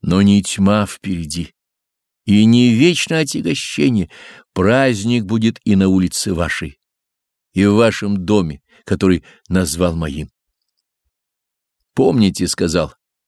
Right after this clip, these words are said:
"Дом мой сей есть". Так оно и есть,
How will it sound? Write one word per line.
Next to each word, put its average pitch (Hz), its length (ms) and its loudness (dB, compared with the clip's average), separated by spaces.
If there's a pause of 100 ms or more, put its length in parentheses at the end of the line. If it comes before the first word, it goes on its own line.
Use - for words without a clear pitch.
(360)
"Дом 160 420 0
мой 151 540 0
сей - 400 -6
есть". - 560 -8 (580)
Так - 200 -10
оно - 120 -6
и - 80 -4
есть, 120 680 -4